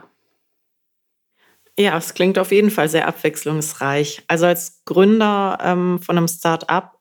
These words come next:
muss man ja auch irgendwie im Prinzip von allem ein bisschen was wissen oder über alles irgendwie sollte man zumindest, ähm,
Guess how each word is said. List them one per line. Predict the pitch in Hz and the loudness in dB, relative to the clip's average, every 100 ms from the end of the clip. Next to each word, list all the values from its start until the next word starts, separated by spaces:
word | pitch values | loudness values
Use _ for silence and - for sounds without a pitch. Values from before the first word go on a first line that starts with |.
| - | -2
muss | 175 196 196 | 0 2 2
man | 190 185 180 - _ _ - | 2 2 -2 -8 _ _ -2
ja | 175 156 | -2 0
auch | 170 - | -6 2
irgendwie | 196 202 202 - 185 185 - - - - - | 4 4 0 0 2 2 -2 -14 -12 -14 0
im | 202 | 0
Prinzip | 208 214 214 220 220 - _ _ _ _ - | 4 2 4 0 0 -16 _ _ _ _ -14
von | - 190 | 0 0
allem | - 175 220 | 2 0 0
ein | 196 180 | 2 4
bisschen | 208 208 - 190 175 | 4 0 2 2 4
was | 165 - | 0 0
wissen | 160 208 214 208 | 0 0 4 4
oder | 175 175 165 | 4 2 2
über | 160 175 | 0 -2
alles | 190 190 - | -2 -4 2
irgendwie | 233 233 220 190 185 | 2 2 -4 -4 0
sollte | 160 180 202 | 2 2 2
man | 165 156 165 | -2 0 -2
zumindest, | 156 165 170 170 - - | -2 0 2 0 -4 -4
ähm, | 160 165 165 151 | -2 0 -4 -6